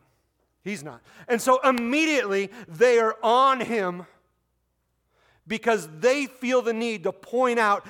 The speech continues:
that he is breaking God's law at that very moment.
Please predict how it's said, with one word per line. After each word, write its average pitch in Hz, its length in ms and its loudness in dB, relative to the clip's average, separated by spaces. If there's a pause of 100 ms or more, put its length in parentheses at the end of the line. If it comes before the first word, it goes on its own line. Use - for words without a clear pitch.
(140)
that 220 160 -2
he 240 200 -8
is 226 300 -6
breaking 175 840 -2 (360)
God's 214 440 2
law 170 440 0 (160)
at 190 240 -2
that 208 260 0
very 196 300 -2
moment. 185 400 -6